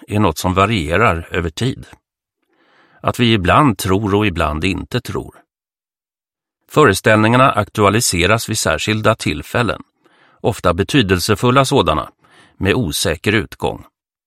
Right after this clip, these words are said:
Del ett av Vardagsskrock slutade med att jag berättade om magiska föreställningar kring kortlekar.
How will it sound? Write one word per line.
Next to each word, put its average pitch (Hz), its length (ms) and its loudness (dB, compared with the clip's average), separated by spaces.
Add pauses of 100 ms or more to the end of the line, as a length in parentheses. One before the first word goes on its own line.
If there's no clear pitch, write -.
(1400)
Del 127 320 4
ett - 340 0
av 147 200 0
Vardagsskrock 98 1080 0
slutade 113 540 0
med 92 140 4
att - 120 -4
jag 101 140 2
berättade 90 480 0
om 95 120 0
magiska 85 640 0
föreställningar 90 800 0
kring 92 300 -4
kortlekar. - 960 -4